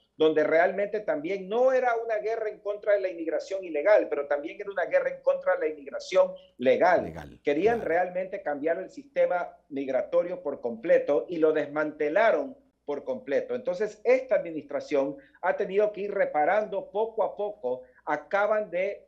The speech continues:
Speaker 1: recién, para la inmigración legal, acaban de, eh, confirmar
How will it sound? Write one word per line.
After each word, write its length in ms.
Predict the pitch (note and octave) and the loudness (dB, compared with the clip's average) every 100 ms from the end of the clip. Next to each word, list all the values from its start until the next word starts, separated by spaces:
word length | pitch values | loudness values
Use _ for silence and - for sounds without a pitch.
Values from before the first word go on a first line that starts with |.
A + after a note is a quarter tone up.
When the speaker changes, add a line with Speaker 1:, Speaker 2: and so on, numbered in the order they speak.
| _ - | _ -10
Speaker 1:
recién, 840 | - D3 - G#3+ A#3+ F3+ F3 G#3+ _ _ _ _ _ _ _ _ - | -4 -4 -4 2 2 2 -2 -12 _ _ _ _ _ _ _ _ -4
para 220 | D#3+ D#3 | 0 0
la 100 | D3+ | 0
inmigración 880 | D3+ D3+ D3 C3+ - F#3 G#3 A3 - | -4 -4 -2 -2 -2 -2 -2 -2 -8
legal, 640 | C3+ C#3 C3+ F#3+ D3+ E3+ - _ _ - | -4 -2 2 2 0 -4 -14 _ _ -6
acaban 600 | C#3 - F3 G3 G3 D#3 | -4 0 2 4 2 0
de, 360 | F3 F#3+ F#3+ - | 0 0 -4 -4
eh, 240 | D3 D3 | -4 -2
confirmar 840 | G3 G#3+ G#3+ G3 E3 F#3+ E3 F#3+ | -2 -2 -4 -8 -4 0 0 -2